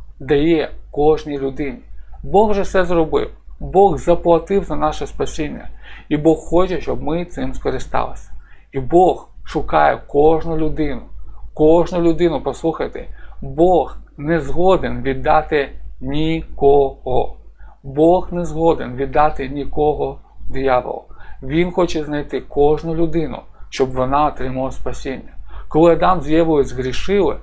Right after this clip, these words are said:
ви знаєте, Бог не сказав, "Так вам і треба. Тепер ви недостойні того,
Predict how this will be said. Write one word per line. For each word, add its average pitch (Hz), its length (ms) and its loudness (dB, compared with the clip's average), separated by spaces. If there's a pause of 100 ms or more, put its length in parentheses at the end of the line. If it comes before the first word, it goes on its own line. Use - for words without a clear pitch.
(280)
ви 139 100 0
знаєте, 165 360 2
Бог 151 280 4
не 156 60 0
сказав, 147 500 2 (280)
"Так 196 200 0
вам 156 180 2
і 143 100 -6
треба. 135 300 0 (320)
Тепер 175 420 4
ви 156 160 0
недостойні 165 720 0
того, 170 480 0